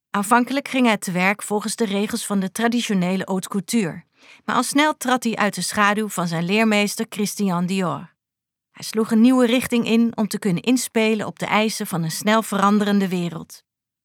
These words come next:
Hoewel Saint Laurent zijn leven lang een kwetsbare uitstraling had en zich leek te verschansen achter zijn bekende bril, ging er achter zijn imago van schuchterheid een stalen wilskracht schuil. Vastberaden klom hij op tot de top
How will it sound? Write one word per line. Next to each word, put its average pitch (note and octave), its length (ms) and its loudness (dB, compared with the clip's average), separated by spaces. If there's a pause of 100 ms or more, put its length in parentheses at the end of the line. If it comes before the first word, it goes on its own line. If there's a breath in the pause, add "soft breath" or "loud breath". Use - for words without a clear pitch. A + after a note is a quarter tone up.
(280)
Hoewel C#4+ 360 4
Saint C4 260 2
Laurent A3 400 4
zijn G3 180 2
leven A3+ 340 2
lang F#3+ 280 0
een F#3 120 -2
kwetsbare F#3+ 580 0
uitstraling A3 680 0
had A3 300 0 (240 loud breath)
en F#3 140 -4
zich G3+ 200 -4
leek G#3 220 0
te G3+ 120 -4
verschansen A3+ 600 0
achter F#3+ 240 -2
zijn F3+ 260 0
bekende F#3 420 0
bril, G3 400 -2 (380 soft breath)
ging C#4 220 0
er C4+ 120 2
achter C4 300 0
zijn G#3+ 220 4
imago G3+ 480 2
van E3 260 -4
schuchterheid G3 800 -4 (220)
een A3+ 100 -2
stalen C4 440 2
wilskracht F#3 640 0
schuil. F3 400 -4 (680)
Vastberaden A#3+ 840 2
klom A#3 240 4
hij G3 120 2
op A#3+ 160 0
tot A#3+ 180 0
de G#3+ 120 -6
top - 340 -8